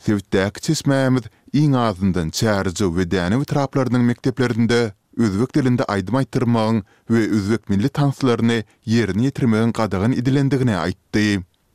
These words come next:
Mundan başga da hem okuwçylary hem de dawara geljek ene atalary diňe türkmen milli libaslarynda bolmalydygy barada öňünden berk tapşyryk berildi.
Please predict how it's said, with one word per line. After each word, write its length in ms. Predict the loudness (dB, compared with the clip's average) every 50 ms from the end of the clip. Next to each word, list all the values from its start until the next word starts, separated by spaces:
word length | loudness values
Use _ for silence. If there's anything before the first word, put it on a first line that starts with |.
| _ _ -4
Mundan 400 | 0 0 2 2 2 2 0 0
başga 320 | -2 -2 -2 -2 -2 0
da 60 | 0
hem 300 | -2 -2 0 0 0 0
okuwçylary 720 | -2 -2 -2 -2 -2 -2 -2 0 2 2 2 2 2 0 -2 0
hem 180 | 0 0 2 2
de 140 | 0 0
dawara 400 | -2 -2 -2 -2 -2 0 0 0
geljek 340 | 0 0 0 0 -2 -2 0
ene 160 | 0 2 2
atalary 580 | 0 0 -2 -2 0 2 2 0 0 0 -2 -4 -6 _ _ _ _ _ -2 0
diňe 220 | 0 2 0 -2
türkmen 440 | -4 -6 -8 -8 -6 -2 -2 0 2
milli 360 | 2 2 2 2 0 0 0
libaslarynda 720 | 0 0 -2 -2 -2 -2 -2 -2 0 0 0 0 0 0
bolmalydygy 640 | 0 0 0 0 0 -2 -2 -2 -2 -2 -2 -2 0
barada 500 | 0 0 0 0 0 0 0 0 0 -2 _ _ _ _ _ -2 0
öňünden 600 | 2 2 2 2 2 0 0 -2 -2 -2 -2 0
berk 260 | -2 -2 -2 _ -6
tapşyryk 480 | -4 -4 -2 -2 -2 -4 -4 -4 -2
berildi. 580 | -2 0 0 0 0 0 0 0 0 0 0 -2